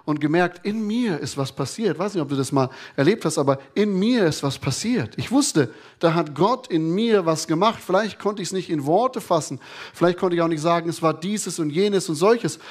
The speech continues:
Aber ich wusste, Gott hat in mir was gemacht. Das heißt, wenn ich dieses Lied höre, dann kommt der Stein zum Vorschein in mir und ich sag, „Oh ja, Herr, diesen Moment werde ich nie vergessen,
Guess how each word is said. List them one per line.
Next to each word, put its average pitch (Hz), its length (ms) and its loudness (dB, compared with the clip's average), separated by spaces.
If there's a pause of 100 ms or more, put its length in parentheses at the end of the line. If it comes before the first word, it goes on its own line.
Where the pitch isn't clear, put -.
(180)
Aber 147 160 2
ich 160 180 -2
wusste, 196 380 0
Gott 180 400 -4
hat 151 140 -6
in 196 180 0
mir 180 180 2
was 156 200 0
gemacht. 160 500 -2 (380)
Das 156 120 2
heißt, 214 280 4 (320)
wenn 208 120 2
ich 208 120 -2
dieses 185 340 -4
Lied 254 460 -2
höre, 220 460 0 (260)
dann 143 120 0
kommt 180 220 0
der 160 80 2
Stein 190 460 0
zum 160 200 -2
Vorschein 135 680 2 (400)
in 180 220 2
mir 131 320 2 (260)
und 131 80 -4
ich 120 100 -2
sag, 127 200 0
„Oh 131 160 2
ja, 120 160 2
Herr, 98 320 -4 (420)
diesen 117 240 -2
Moment 120 480 0
werde 107 160 -2
ich - 140 -8
nie 117 180 0
vergessen, 110 640 -2